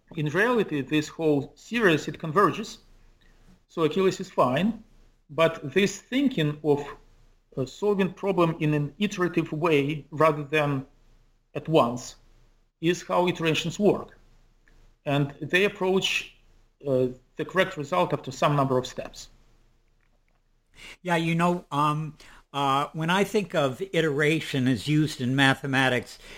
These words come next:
Speaker 2: you see that a lot of problems involving solutions of equations, finding f-, or finding roots of, uh, functions, that's one of them, or finding numerical solutions to differential equations,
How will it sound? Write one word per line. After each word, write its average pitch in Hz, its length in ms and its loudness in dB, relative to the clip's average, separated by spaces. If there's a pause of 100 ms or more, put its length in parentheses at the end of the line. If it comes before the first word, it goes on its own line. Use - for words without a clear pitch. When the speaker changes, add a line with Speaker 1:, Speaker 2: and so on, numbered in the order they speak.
(140)
Speaker 2:
you 156 200 0
see 165 520 0
that 135 480 0
a 139 100 0
lot 151 400 2
of 165 240 -2
problems 135 560 0
involving 127 640 0
solutions 135 680 0
of 113 120 0
equations, 117 720 -2
finding 135 580 0 (320)
f-, - 120 -8
or 151 240 4
finding 151 640 0
roots 147 380 2
of, 127 320 -2
uh, 117 180 2
functions, 135 680 -2
that's 123 340 -2
one 131 220 0
of 117 120 -4
them, 131 280 0 (260)
or 139 140 0
finding 139 720 0
numerical 135 480 2
solutions 131 680 0
to 135 100 -6
differential 127 680 0
equations, 120 640 -2